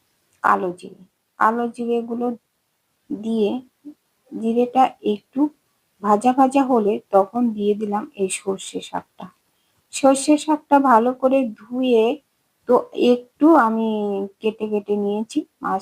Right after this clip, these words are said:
থেকে পাতাগুলো বেশ বড় বড় ছিল। তো এই যে দেখো, সর্ষে শাকগুলো দিলাম, আর চারটি বড় কাঁচা লঙ্কা দিয়ে দিলাম,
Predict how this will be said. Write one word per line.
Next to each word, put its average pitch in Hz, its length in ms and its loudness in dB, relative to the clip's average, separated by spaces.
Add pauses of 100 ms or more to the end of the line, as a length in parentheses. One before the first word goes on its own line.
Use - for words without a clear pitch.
থেকে 233 240 -10
পাতাগুলো 208 540 -2
বেশ 220 280 -2 (100)
বড় 196 280 2
বড় 190 200 -4 (100)
ছিল। 220 200 -8 (760)
তো 208 80 -2
এই 196 160 4
যে 202 120 0
দেখো, 196 300 -2 (240)
সর্ষে 196 380 -6
শাকগুলো 220 480 -4
দিলাম, 220 380 0
আর 185 220 4
চারটি 190 380 -2
বড় 202 320 2
কাঁচা 170 360 -2
লঙ্কা 175 340 -10 (320)
দিয়ে 175 200 -6
দিলাম, 170 280 -12